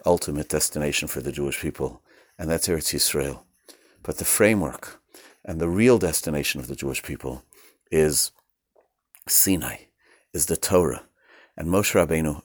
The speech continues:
brought us to that point. Hashem said, "You're not just taking them out, you're bringing the Jewish people to something, to that which is gonna be their guiding destination, to the Torah, to Sinai." And Moshe Rabbeinu accepts the mission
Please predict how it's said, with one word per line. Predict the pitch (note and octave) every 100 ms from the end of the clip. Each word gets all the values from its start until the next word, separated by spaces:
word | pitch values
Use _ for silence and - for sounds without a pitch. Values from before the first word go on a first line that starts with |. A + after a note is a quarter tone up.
| -
brought | E2+ F2 E2+ D2+
us | D2 -
to | C#2
that | C2+ C2+
point. | - C2+ A#1 - - - _ - - -
Hashem | F2+ - F#2+
said, | F2+ F2 D#2+ -
"You're | E2 E2+
not | F#2 -
just | - -
taking | - - D#2
them | C#2
out, | C#2 C#2 - - _ _ _ _ -
you're | D#2+
bringing | C#2+ F#2 F2 D#2+
the | D2+
Jewish | E2+ D2+
people | - D#2+ D2
to | -
something, | - D2 C2+ - - - - - - - -
to | -
that | D#2+ D2+
which | D#2+ -
is | E2 D2+
gonna | D2+ D2+
be | D2+
their | D2+ C#2+
guiding | C#2 E2+ E2+ D#2+ C2+ A#1+ - -
destination, | C2+ - C2+ B1 - A#1+ A#1 _ _ - - _ -
to | -
the | C2+
Torah, | - E2 D2+ C#2 - _
to | - -
Sinai." | - B1 A#1+ - - _ _ _ - _ -
And | D2
Moshe | D2+ -
Rabbeinu | C#2 D2 C#2 B1
accepts | - - - -
the |
mission | C2 C2+ - -